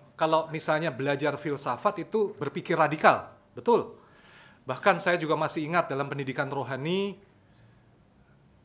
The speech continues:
kita semua, kami semua juga diminta untuk menghayati spiritualitas secara radikal,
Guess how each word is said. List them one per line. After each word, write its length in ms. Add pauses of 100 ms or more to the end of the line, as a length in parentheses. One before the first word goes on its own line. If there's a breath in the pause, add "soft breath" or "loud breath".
kita 240
semua, 720
kami 240
semua 320
juga 240
diminta 560
untuk 240
menghayati 800
spiritualitas 960
secara 320
radikal, 540